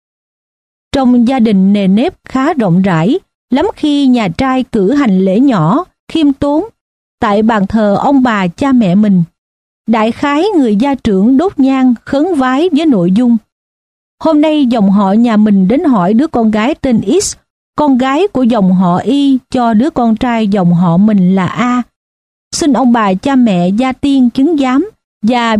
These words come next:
vui lòng phò trợ cho đôi trẻ được may mắn." Nhà trai đến nhà gái báo tin trước để nhà gái chờ đón.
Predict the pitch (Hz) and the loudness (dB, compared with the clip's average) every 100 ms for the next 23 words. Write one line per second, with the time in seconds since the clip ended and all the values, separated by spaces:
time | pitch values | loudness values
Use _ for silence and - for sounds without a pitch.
0 | 247 330 254 202 190 226 208 220 190 180 | 0 0 0 0 0 -2 0 0 0 0
1 | 196 254 240 247 220 170 226 220 185 - | 0 0 0 0 -2 -2 0 0 0 0
2 | 220 208 208 214 330 - _ _ _ _ | 0 2 2 2 -2 -4 _ _ _ _
3 | _ _ _ _ _ _ _ - 254 254 | _ _ _ _ _ _ _ -4 -2 -2
4 | 294 294 294 240 269 392 320 185 196 226 | -2 0 2 2 2 0 0 0 -2 0
5 | 269 392 254 240 285 370 277 226 214 320 | 0 0 0 0 0 -2 0 0 0 0
6 | 392 - - 202 269 240 185 214 254 349 | -2 -2 -4 0 2 0 0 0 0 -2
7 | - 220 175 190 220 | -2 0 0 2 0